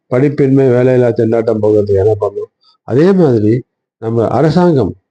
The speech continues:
என்ன செய்-, எப்படி நம்ம வல்-, இந்தியாவை வல்லரசாக்கிறதுக்கு செயல்படுத்தணும், அதுக்கு பதினெட்டு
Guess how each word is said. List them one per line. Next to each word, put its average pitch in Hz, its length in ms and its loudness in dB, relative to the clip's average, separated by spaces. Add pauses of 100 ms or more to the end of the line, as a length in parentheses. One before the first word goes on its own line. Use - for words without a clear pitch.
(920)
என்ன 147 220 -2
செய்-, 127 240 0
எப்படி 165 260 0 (460)
நம்ம 120 280 0
வல்-, 117 360 0
இந்தியாவை 143 440 2
வல்லரசாக்கிறதுக்கு 113 840 0
செயல்படுத்தணும், 110 720 -2 (380)
அதுக்கு 131 260 -2
பதினெட்டு 147 540 0